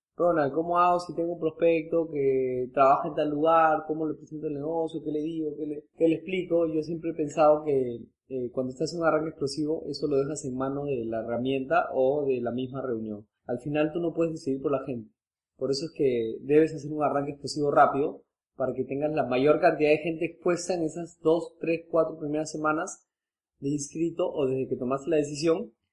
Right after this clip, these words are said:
y tengas varias opciones, ¿no? Si le presentas,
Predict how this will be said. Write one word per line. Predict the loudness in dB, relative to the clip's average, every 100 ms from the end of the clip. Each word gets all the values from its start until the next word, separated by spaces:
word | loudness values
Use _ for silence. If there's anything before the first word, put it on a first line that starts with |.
| _ _ _ _ _ _
y | -8 2
tengas | 6 6 6
varias | 8 10 8
opciones, | 6 4 8 8 6 -2
¿no? | -6 -8 _
Si | -4
le | -4
presentas, | -2 2 2 0